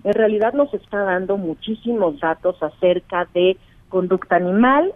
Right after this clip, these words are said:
conducta humana, relación evolutiva entre conductas, y también finalmente, pues, eh, el sistema nervioso y cómo recibe ciertos estímulos que son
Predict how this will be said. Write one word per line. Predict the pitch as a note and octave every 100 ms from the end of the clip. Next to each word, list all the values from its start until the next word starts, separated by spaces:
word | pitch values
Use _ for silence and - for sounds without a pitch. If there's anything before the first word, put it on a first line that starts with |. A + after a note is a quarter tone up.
| -
conducta | D#3+ D3+ D3 - C#3+
humana, | D3 G3+ A#3 A#3 G#3+ B3
relación | F#3+ D#3 C#3+ - F3
evolutiva | D#3+ C3+ D3 - F3 F3
entre | F3+ F#3
conductas, | A3 A#3 A#3 A#3 - D4+ - - - - -
y | D#4
también | E4 D#4 D#4 D4
finalmente, | F4 D#4+ C#4+ C#4 G3+ F#3 B3+ E4
pues, | A#3+ F#3+ E3
eh, | D3+ -
el | F3 E3
sistema | D#3+ G#3 G3 G3+
nervioso | G3+ G#3 - F#3+ F3 A#3 C#4+ -
y | -
cómo | G3 G3+
recibe | G3 E3 _ E3+ E3+ -
ciertos | D#3+ - F3 E3
estímulos | - - F#3 F#3 F3+ G3 - _ _ - -
que | G#3
son | - A3 G#3+